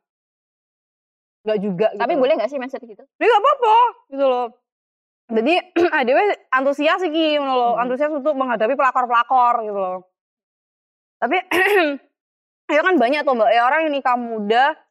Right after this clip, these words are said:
Speaker 1: terus akhirnya cerai. Misal usia pernikahan mereka cuma satu tahun terus akhirnya cerai. Cuma permasalahan katanya, eh, si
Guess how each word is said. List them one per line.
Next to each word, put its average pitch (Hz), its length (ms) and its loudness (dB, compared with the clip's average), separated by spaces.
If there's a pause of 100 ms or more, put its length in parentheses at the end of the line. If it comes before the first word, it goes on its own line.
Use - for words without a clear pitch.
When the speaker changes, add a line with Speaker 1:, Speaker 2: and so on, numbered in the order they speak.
Speaker 1:
terus 285 100 -6
akhirnya 262 260 0
cerai. 214 440 0 (160)
Misal 277 360 -2 (320)
usia 254 320 -2
pernikahan 240 480 -4
mereka 233 320 -4
cuma 269 280 -4
satu 226 180 -4
tahun 214 300 0
terus 285 120 -6
akhirnya 247 240 -4
cerai. 196 360 -2 (420)
Cuma 254 220 -2
permasalahan 269 460 -2
katanya, 240 460 -4 (1120)
eh, 196 280 0 (520)
si 247 120 -6